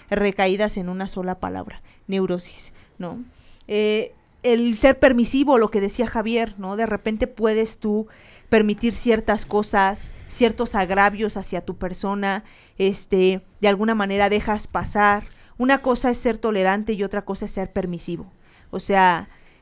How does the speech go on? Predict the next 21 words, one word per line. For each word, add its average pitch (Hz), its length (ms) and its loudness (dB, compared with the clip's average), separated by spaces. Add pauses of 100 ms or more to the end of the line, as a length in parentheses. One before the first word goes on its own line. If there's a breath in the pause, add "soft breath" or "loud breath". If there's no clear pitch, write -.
eh, 196 340 2
yo 226 100 2
siempre, 233 640 2
eh, 202 520 -4
les 208 240 4
decía, 202 420 0
¿no? 202 240 -8
Eh, 220 240 -2
es 233 180 2
bien 262 140 0
diferente 214 460 0
que 202 160 0
tú 220 300 -2
inculques 214 580 -2
a 190 40 0
un 196 120 -4
niño 202 200 -4
y 208 40 -12
que 208 120 -4
le 180 120 -2
digas, 185 440 -4